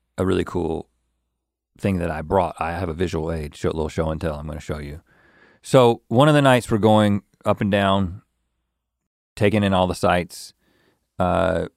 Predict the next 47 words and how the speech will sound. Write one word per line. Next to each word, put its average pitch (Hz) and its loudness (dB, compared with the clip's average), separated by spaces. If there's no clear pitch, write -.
we 165 4
also 233 4
did, 175 2
like, 151 2
a 120 0
little, 110 2
a 104 -2
self, - 2
I - -6
highly 156 0
recommend 110 0
this, 90 -8
self-guided 127 2
food 113 -4
tour, 135 -2
like, 95 -4
during 113 -2
the 101 -6
middle 107 -2
of 90 -8
one 101 -6
of 95 -8
the 90 -10
days, 92 -6
where 120 -8
Chris - -2
and 127 -2
Ashley 113 -4
were 107 -4
like, 107 -6
"Oh, 196 4
there's 226 4
this 220 0
great 214 4
Cuban 202 4
place 165 4
that 131 -2
does 151 4
a 147 4
really 175 6
great 151 4
burger. 127 4
Oh, 214 6
and 196 2
there's 190 0
this 170 0
place 190 2